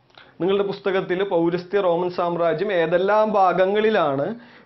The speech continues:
വ്യാപിച്ചു കിടന്നിരുന്നത്, ഇല്ലെങ്കിൽ ആ സാമ്രാജ്യത്തിൻ്റെ ഭാഗങ്ങളെല്ലാം ഏതെല്ലാം രാജ്യങ്ങളിലും വൻകരകളിലുമായിട്ടാണ്, കോണ്ടിനെന്റ്സിലും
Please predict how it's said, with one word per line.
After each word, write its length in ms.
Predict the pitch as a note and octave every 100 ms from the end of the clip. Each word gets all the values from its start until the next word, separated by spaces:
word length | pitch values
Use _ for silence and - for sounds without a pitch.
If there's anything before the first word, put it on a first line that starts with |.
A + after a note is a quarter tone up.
| E3
വ്യാപിച്ചു 680 | F#3 F#3+ G#3+ A3 A#3+ -
കിടന്നിരുന്നത്, 640 | B3 G#3+ F#3 F3 D#3+ D3+ E3+
ഇല്ലെങ്കിൽ 420 | F#3 F3+ F3+ F#3
ആ 160 | F#3
സാമ്രാജ്യത്തിൻ്റെ 920 | G#3+ G#3+ G3 G3 G3+ G3+ G3 G3+ G#3 A3+
ഭാഗങ്ങളെല്ലാം 960 | F#3 E3+ F3+ F#3 F#3 E3 D#3+ A3+ B3 - - -
ഏതെല്ലാം 640 | F#3 G3+ A3+ A#3 A#3+ B3
രാജ്യങ്ങളിലും 800 | G#3+ F#3+ F3 G3+ F#3+ F3 F#3+ A3
വൻകരകളിലുമായിട്ടാണ്, 1200 | F3 F3 F#3+ G#3 G#3+ A3 A3 G#3+ E3+ E3 E3 D3+
കോണ്ടിനെന്റ്സിലും 920 | D#3+ E3+ F3+ F3 E3 - E3+ A#3